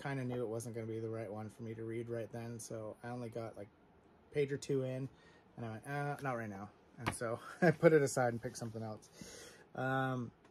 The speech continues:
so, uh, Fred Saberhagen, An Army of Swords.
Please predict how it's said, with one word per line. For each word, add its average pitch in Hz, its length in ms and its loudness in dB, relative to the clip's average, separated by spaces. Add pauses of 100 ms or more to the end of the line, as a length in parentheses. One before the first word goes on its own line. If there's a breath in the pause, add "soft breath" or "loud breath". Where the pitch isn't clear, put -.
(520)
so, 123 520 0
uh, 120 180 -2
Fred 147 240 0
Saberhagen, 143 720 2
An 120 80 -4
Army 127 320 -4
of 110 160 -10
Swords. 139 680 -2